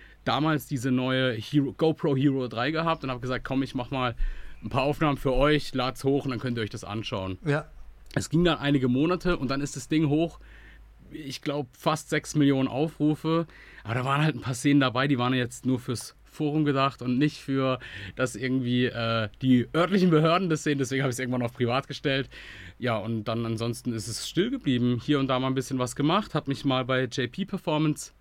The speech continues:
Speaker 1: beworben, wo er damals dann, glaub ich, äh, äh, Movo war, hat dann gewonnen.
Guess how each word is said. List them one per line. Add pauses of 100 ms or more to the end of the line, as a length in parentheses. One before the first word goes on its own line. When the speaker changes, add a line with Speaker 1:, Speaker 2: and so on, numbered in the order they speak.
Speaker 1:
beworben, (580)
wo
er
damals
dann,
glaub
ich,
äh,
äh,
Movo
war, (200)
hat
dann
gewonnen.